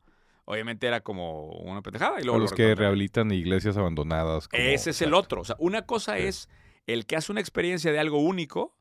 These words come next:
Speaker 1: y otra cosa es el que encuentra un activo desaprovechado, llámese el barco destruido que ya no sirve para andar, y lo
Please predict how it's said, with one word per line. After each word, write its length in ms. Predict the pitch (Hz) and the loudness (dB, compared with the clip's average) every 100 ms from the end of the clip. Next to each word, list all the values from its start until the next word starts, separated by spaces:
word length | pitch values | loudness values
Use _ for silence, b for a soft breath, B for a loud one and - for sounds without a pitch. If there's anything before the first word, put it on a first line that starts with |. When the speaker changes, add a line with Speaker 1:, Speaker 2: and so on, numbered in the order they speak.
| b b | b b
Speaker 1:
y 80 | 120 | -2
otra 240 | 131 160 | 0 0
cosa 320 | 156 160 151 143 | 0 -2 0 0
es 260 | 151 - - | 0 -4 -6
el 180 | 107 | -6
que 240 | 101 110 - - | -4 -8 -8 -6
encuentra 580 | 107 110 156 185 175 190 | -6 -4 -2 -2 -2 -4
un 100 | 185 | -4
activo 480 | - - 180 165 | -8 -8 -6 -4
desaprovechado, 880 | 147 160 165 135 131 120 - 87 - - | -4 -2 -2 0 0 0 -2 -4 -4 -10
llámese 380 | 95 104 101 | -6 -6 -4
el 100 | 101 | -2
barco 560 | 95 107 98 117 113 101 b b b | 2 0 0 0 0 0 b b b
destruido 480 | 101 101 113 117 107 | -8 -4 -2 0 0
que 80 | 98 | -2
ya 80 | |
no 100 | 104 | -2
sirve 140 | 101 110 | -2 -2
para 120 | 120 | 0
andar, 280 | 113 117 - | 0 -2 -4
y 120 | - | -4
lo 180 | 107 98 | 0 0